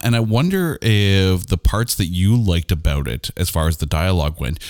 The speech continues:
were the parts that were in that forty-page scriptment. And I wonder how much Kyle Ward kind of brought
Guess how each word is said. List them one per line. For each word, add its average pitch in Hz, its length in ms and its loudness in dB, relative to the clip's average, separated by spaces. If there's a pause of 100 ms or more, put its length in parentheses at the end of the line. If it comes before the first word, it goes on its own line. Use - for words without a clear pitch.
(180)
were 104 140 2
the 98 100 0
parts - 360 0
that 85 160 -2
were 90 240 2
in 90 80 0
that 90 180 0
forty-page 85 560 0
scriptment. - 500 -2
And 80 140 2
I - 20 0
wonder 87 220 2
how 85 180 0
much 85 300 0
Kyle 82 320 -2
Ward 78 300 -2
kind - 160 -6
of 78 120 -6
brought 73 280 0